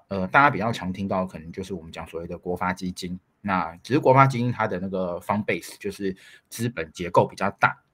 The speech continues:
那当然这几年因为新创公司的关系，所以像政府也有推出所谓的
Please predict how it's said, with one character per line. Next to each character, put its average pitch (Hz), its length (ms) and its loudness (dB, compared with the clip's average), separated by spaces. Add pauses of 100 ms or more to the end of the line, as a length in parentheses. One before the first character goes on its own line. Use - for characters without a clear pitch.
(140)
那 92 380 0
当 113 180 4
然 92 260 2
这 - 140 -4
几 87 160 -12
年 85 180 -10
因 101 120 -4
为 101 280 -2
新 113 180 -2
创 113 200 0
公 98 120 -4
司 104 120 -8
的 92 100 -4
关 95 220 -2
系， 95 180 -6
所 92 160 -4
以 85 140 -8
像 95 320 -6
政 104 180 -2
府 87 260 -12
也 95 120 -2
有 85 140 -2
推 98 200 -8
出 98 160 -6
所 78 160 -8
谓 90 80 -4
的 85 180 -8